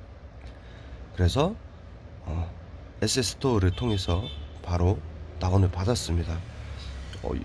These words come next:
참고로 에세스 스토어 프리미엄이라고 붙어 있는 거는, 어,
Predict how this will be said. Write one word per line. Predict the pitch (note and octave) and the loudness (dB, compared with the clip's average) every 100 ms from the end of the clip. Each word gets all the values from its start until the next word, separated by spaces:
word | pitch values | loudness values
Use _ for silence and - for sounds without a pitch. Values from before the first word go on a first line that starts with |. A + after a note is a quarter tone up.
| - | -2
참고로 | - A#3 G#3 D3 | 4 4 6 6
에세스 | A2+ - D#3 - | 6 6 0 0
스토어 | E3 D3+ C3+ B2 - | 2 4 4 2 -2
프리미엄이라고 | - F3+ F#3 D3+ D3+ D3+ C3 A2+ G2 | -4 4 6 8 8 6 6 4 2
붙어 | - - B2 | -2 -2 2
있는 | G2 G#2 | 4 4
거는, | G2 G2+ B2 F2+ F2 - - - - - | 4 4 4 4 2 -6 -16 -16 -16 -12
어, | - | -6